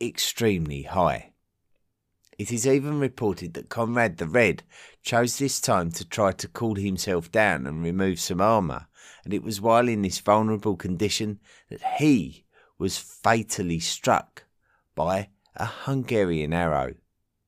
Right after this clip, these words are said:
We certainly know that Conrad did indeed die during this battle. It was during this period of respite that the Hungarians decided that enough was enough and decided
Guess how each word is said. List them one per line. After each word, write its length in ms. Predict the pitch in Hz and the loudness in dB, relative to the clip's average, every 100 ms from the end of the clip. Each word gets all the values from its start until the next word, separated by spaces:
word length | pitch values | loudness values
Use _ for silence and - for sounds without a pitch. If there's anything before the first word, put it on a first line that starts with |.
| _ _ _ _ _ _ _ | _ _ _ _ _ _ _
We 100 | - | -8
certainly 600 | 90 117 101 - 87 82 | -4 2 0 0 -4 -2
know 260 | 85 110 127 | 0 2 2
that 220 | 117 - | 0 -4
Conrad 500 | - 107 95 92 82 - - _ | -2 -2 0 -2 -2 -10 -20 _
did 280 | - 113 98 - | -2 -2 -2 -12
indeed 680 | 123 120 87 104 107 80 - _ _ - | -6 -4 -2 0 0 -2 -8 _ _ -2
die 420 | 92 71 64 - _ | 0 0 -4 -12 _
during 340 | - 76 69 67 | -10 -8 -8 -10
this 180 | 67 | -12
battle. 460 | - 78 - 62 62 _ _ _ _ _ _ _ _ _ _ _ _ _ _ _ _ - - - - | -6 -6 -6 -12 -14 _ _ _ _ _ _ _ _ _ _ _ _ _ _ _ _ -20 -20 -14 0
It 140 | 123 | 0
was 220 | 113 131 | 0 -6
during 320 | - 143 156 151 | 2 4 4 2
this 160 | 143 | -4
period 340 | - 127 98 85 | 0 2 4 2
of 140 | 82 | 4
respite 560 | 113 - - 78 69 - | 2 2 -4 -4 -6 -6
that 160 | 80 65 | -8 -4
the 100 | 90 | -4
Hungarians 640 | 104 107 104 101 90 85 | -2 -2 2 2 2 -4
decided 720 | 85 85 - 90 82 80 73 - _ _ _ _ | -6 -6 0 0 0 -2 -8 -14 _ _ _ _
that 220 | - 98 110 | -8 -6 -4
enough 440 | 107 113 82 - | 0 2 0 -4
was 180 | 95 82 | -4 -2
enough 440 | 82 76 67 - | -2 -4 -6 -10
and 140 | 69 71 | -12 -8
decided 600 | 82 - 101 95 92 | -6 0 0 0 -2